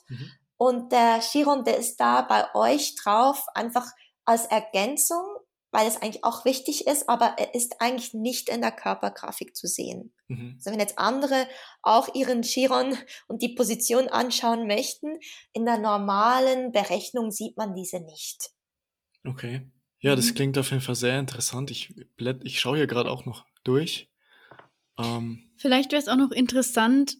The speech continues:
Speaker 3: so zum Abschluss, weil wir haben jetzt sehr geredet, einzeln quasi über den Sascha und einzeln über mich, mal zu schauen.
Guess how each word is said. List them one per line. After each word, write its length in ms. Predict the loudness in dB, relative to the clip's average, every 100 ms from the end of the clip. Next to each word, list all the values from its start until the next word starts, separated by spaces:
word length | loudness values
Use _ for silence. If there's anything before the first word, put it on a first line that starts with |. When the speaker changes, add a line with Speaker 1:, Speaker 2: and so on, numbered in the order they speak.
| -6
Speaker 3:
so 540 | 0 4 4 2 0
zum 200 | -2 -2
Abschluss, 380 | -2 -4 -2 0
weil 100 | 2
wir 240 | 2 2
haben 160 | 0 0
jetzt 320 | 0 -4 -6
sehr 380 | 2 4 4 2 -6 -4
geredet, 380 | 0 2 2 0
einzeln 360 | 0 2 2 2
quasi 220 | 2 0
über 100 | 2
den 120 | 2
Sascha 200 | 2 0
und 80 | -2
einzeln 280 | -2 0 0
über 120 | 2
mich, 220 | 2 2
mal 120 | 0
zu 100 | 0
schauen. 480 | -2 0 2 2 0